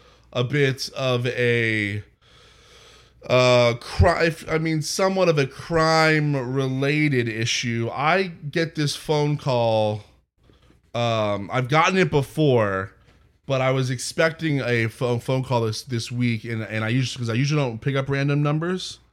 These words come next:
And I picked up the phone call this week, and it was from the Police Benevolent Society. Have you heard of this? Have you ever gotten these?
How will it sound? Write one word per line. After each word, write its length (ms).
And 680
I 140
picked 280
up 160
the 160
phone 320
call 180
this 220
week, 460
and 240
it 100
was 260
from 680
the 120
Police 540
Benevolent 640
Society. 600
Have 180
you 100
heard 180
of 100
this? 240
Have 120
you 60
ever 120
gotten 360
these? 640